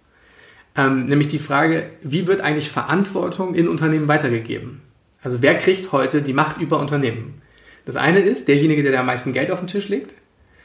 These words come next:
Und das andere Prinzip ist der, derjenige, der in die richtige Familie reingeboren wurde. Warren Buffett sagt dazu, derjenige, der in der Spermienlotterie gewonnen hat. So,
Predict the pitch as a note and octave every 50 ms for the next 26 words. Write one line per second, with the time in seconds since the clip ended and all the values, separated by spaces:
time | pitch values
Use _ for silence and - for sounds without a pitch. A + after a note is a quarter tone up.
0 | - _ _ _ _ _ _ _ _ _ _ _ - C#3+ C3 B2 B2+ C#3 D#3+ F#3+
1 | G3 G3 - F3+ F3 - F#3+ F#3 F3+ - F#3 G3 G3+ - - - - C#3+ D3 D#3+
2 | D#3+ D3+ D#3 E3 D#3+ D#3 D#3 D#3+ D3 D3+ D3 D3 D3 D3 C#3+ - E3 D3 D3 -
3 | D3+ D3 D#3+ F3 D#3+ C3 A#2+ A#2+ A#2+ B2 B2+ A#2+ B2 B2 A#2+ A#2+ A#2+ A#2+ A2 A2
4 | A2 - - - - - _ _ _ - C3 C3 C3+ C3+ C#3+ D#3+ D#3+ E3+ D#3 -
5 | - D3 D3 - - C#3 C#3+ - D3+ D3+ D3 D3 - - - - - C3+ C3+ C3+
6 | D3+ D3 C#3+ D3 C3+ C#3 C3+ C3+ C3 - C#3+ C#3 C3+ B2 - - C#3+ C#3 C#3+ C3+
7 | B2 A2+ - - A2 A#2+ B2+ C3 A#2+ A#2 A2 G#2+ A2+ A2 A2 G#2 A2 A2 - -
8 | - - _ _ _ - - - - - - - - - - - - _ _ _
9 | _ _ _ _ _ _ _ _ _ _ _ - - D#3+ D3+ C3 - -